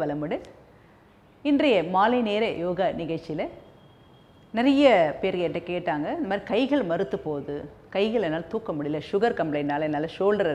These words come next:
raise பண்ண முடியல, இதுக்கெல்லாம் என்ன பண்ணலாம்? கை ரொம்ப வெயிட்டா இருக்கு, கை வந்து கையில இருக்க சதை, இது especially லேடீஸ்லாம் வந்து ஹவுஸ் ஒய்ஃபாக இருக்கும், சரி ஒர்க்கிங் women சரி, இந்த கையில மட்டும் சதை விழுந்துரும் ஜாஸ்தி, அதுக்கு நாங்க என்ன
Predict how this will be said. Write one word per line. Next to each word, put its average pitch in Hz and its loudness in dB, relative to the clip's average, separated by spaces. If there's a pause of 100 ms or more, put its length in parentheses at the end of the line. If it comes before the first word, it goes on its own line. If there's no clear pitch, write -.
raise 151 -6
பண்ண 147 -6
முடியல, 143 -6 (400)
இதுக்கெல்லாம் 202 0
என்ன 175 0
பண்ணலாம்? 143 -6 (140)
கை 233 2 (220)
ரொம்ப 175 -2
வெயிட்டா 190 0
இருக்கு, 143 -6 (200)
கை 180 0 (200)
வந்து 170 -4 (400)
கையில 233 2
இருக்க 160 -6
சதை, 165 -4 (220)
இது 180 0
especially 196 -2
லேடீஸ்லாம் 175 -2
வந்து 185 -2 (720)
ஹவுஸ் 190 4
ஒய்ஃபாக 180 0
இருக்கும், 180 -4
சரி 269 2
ஒர்க்கிங் 196 0
women 160 -4
சரி, 151 -8
இந்த 170 -6
கையில 269 8
மட்டும் 208 -2
சதை 160 2
விழுந்துரும் 147 0
ஜாஸ்தி, 147 -2
அதுக்கு 208 0
நாங்க 190 -2
என்ன 175 2